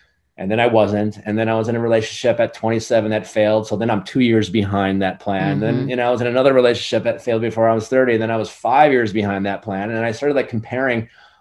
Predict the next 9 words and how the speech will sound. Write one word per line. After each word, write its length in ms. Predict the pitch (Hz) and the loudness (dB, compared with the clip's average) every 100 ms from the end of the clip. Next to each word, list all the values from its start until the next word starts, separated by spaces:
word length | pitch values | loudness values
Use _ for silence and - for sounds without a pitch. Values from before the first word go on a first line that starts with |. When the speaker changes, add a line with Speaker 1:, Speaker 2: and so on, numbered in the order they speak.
| _ | _
Speaker 1:
all 180 | 127 135 | 2 4
my 140 | 135 | 2
success 480 | 127 117 - 120 117 | 0 -4 -2 -2 -2
or 60 | 110 | -4
failures 420 | 123 135 123 107 | 0 2 2 0
to 40 | |
this 140 | 104 - | -2 -4
artificial 540 | 110 110 107 107 - 98 | -2 -2 -2 -6 -6 -6
deadline. 680 | 87 139 156 104 95 95 | 2 2 2 0 -2 -6